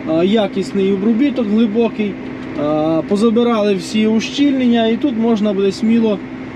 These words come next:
розраховувати на якісний розвиток, е, рослин буряку в наступному сезоні. Хочу попасти на ту ділянку, там, де я вже починав рихлити, щоби,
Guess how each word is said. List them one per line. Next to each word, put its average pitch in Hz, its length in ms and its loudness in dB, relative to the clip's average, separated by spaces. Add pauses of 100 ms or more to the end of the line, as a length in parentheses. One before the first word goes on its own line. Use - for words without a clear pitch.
розраховувати 208 920 2
на 196 120 0
якісний 208 520 0
розвиток, 196 560 0
е, - 760 -4
рослин 196 440 0
буряку 214 500 2 (180)
в 185 60 -4
наступному 202 640 -2
сезоні. 135 460 -2 (1300)
Хочу 240 260 2
попасти 233 520 0
на 233 120 2
ту 240 200 0
ділянку, 226 600 0
там, 226 240 0
де 240 80 2
я 302 240 2
вже 247 180 0
починав 240 440 2
рихлити, 208 600 0 (880)
щоби, 214 600 2